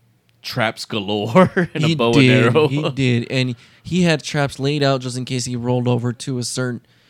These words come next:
Speaker 2: point, just ready. Like, he was, like, already one step ahead of that next trap.
Speaker 1: Absolutely. So it, it was actually a really great scene. This was the best part of the movie. If they would have stuck a little bit more to that and less trying to be dramatic,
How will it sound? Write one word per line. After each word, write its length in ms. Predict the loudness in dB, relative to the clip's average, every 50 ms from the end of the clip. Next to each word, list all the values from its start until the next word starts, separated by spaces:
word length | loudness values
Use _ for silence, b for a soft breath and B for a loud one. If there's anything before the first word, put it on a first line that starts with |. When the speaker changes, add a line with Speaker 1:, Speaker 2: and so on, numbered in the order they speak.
| b b b b b _
Speaker 2:
point, 320 | -2 0 0 0 -2 -2 -4
just 180 | -4 -6 -4
ready. 220 | -2 -2 0 0 0
Like, 220 | -2 -4 -4 -4
he 140 | -6 -4 -4
was, 140 | -2 -2 -2
like, 140 | -2 -2 -2
already 260 | -4 -2 -2 -2 -2
one 200 | -2 -2 -4 -4
step 220 | -4 -6 -6 -4
ahead 260 | -4 -4 -2 -2 -2
of 80 | -2 -4
that 140 | -4 -6 -4
next 240 | -4 -6 -6 -6 -10
trap. 280 | -12 -10 -10 -10 -12 b b b b b b b b b b 0
Speaker 1:
Absolutely. 640 | 2 2 2 2 0 -2 0 0 0 -2 -4 -6
So 220 | -2 0 0 0 2
it, 200 | 0 -4 -4 -4 _
it 80 | 4 6
was 180 | 6 6 6 6
actually 320 | 2 0 0 0 0 2
a 80 | 2 0
really 360 | -2 0 0 2 2 2 0
great 260 | 0 -2 -2 -2 -4
scene. 220 | -6 -6 -6 -4
This 180 | -4 -6 -6 -6
was 100 | -8 -6
the 100 | -6 -8
best 420 | -8 -6 -6 -4 -4 -4 -4 -8 -8
part 240 | -6 -4 -4 -4 -4
of 180 | -6 -6 -6 -6
the 60 | -8
movie. 460 | -8 -6 -6 -4 -4 -4 -6 -6 -10 b b b b b b b b b b
If 220 | -4 -2 -2 -2 0
they 100 | 0 0
would 200 | 2 2 4 4
have 140 | 4 2 0
stuck 300 | -2 -2 -2 -2 0 -2
a 60 | -4 -4
little 340 | -4 -2 -2 2 2 2
bit 160 | 0 0 -4 -6
more 220 | -4 -2 -2 -2
to 80 | -2 -2
that 360 | -2 -2 0 0 -2 -4 -6 _
and 180 | -12 -12 -10 -8
less 340 | -6 -6 -6 -6 -6 -10 -14
trying 500 | -12 -8 -6 -4 -4 -4 -6 -6 -8 -12
to 80 | -14
be 420 | -12 -10 -8 -8 -8 -8 -10 -12 -14 _ -20
dramatic, 640 | -14 -12 -10 -8 -6 -6 -2 -2 -2 -4 -4 -8